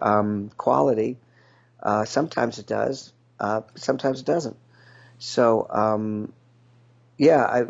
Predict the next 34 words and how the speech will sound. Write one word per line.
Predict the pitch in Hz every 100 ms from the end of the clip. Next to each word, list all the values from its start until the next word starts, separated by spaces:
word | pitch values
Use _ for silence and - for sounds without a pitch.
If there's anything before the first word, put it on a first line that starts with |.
| 135 -
I | 123
mean, | 123 120
uh, | 113 110 - - -
I | 110
think | - 123 -
flop | - 117 113 110 -
and | 113
hit | 104 110 117
are | 127 131 - - - - _ _ _ -
more | 123 123 120 120 117
probably | - 117 113 113 - 117 110 -
should | - - 117
be | 117
looked | 110 113
at | 107
in | 107
financial | - 110 113 110 - -
terms. | - 107 50 - -
If | - -
a | -
show's | - - 120 120 110
a |
hit, | 107 104
it | -
made | 104 101
money. | 104 107 107 -
If | 110 -
a |
show's | - 82 -
a |
flop, | - 117 127 -
it | -
lost | - -
money. | 127 73 -